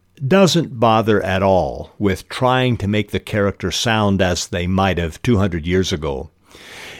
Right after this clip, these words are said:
In the novel, they speak modern English.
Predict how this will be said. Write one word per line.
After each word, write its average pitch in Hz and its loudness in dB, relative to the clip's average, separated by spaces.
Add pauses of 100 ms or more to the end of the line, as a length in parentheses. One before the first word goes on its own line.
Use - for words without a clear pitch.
(160)
In 123 2
the 98 4
novel, 147 6
they 110 2
speak - -2
modern 107 2
English. 90 -2